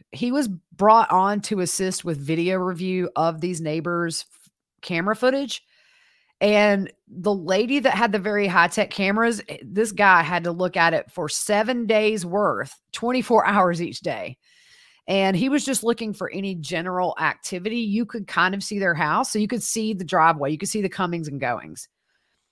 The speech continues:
And the Subaru Outback was registered to Bart. A Volvo station wagon was registered to Krista. And then there was a Subaru Forester S U V that was registered to Kat's mom, which is his girlfriend.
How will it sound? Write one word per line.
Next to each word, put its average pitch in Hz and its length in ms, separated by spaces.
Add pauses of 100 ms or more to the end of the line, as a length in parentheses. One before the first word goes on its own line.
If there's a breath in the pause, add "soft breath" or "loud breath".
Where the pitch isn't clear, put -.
(300)
And 180 580
the 196 60
Subaru 294 560 (100)
Outback 208 720 (100)
was 196 240
registered 180 640
to 180 60
Bart. 156 400 (400)
A 185 100
Volvo 208 640
station 208 500
wagon 208 460
was 185 180
registered 165 540
to 160 60
Krista. 214 540
And 185 100
then 190 160
there 185 140
was 180 140
a 180 40
Subaru 254 600
Forester 202 640
S 175 300
U 190 160
V 175 220
that - 120
was 156 180
registered 160 600
to 190 80
Kat's - 800
mom, 151 320
which 156 160
is 139 100
his 143 140
girlfriend. 135 640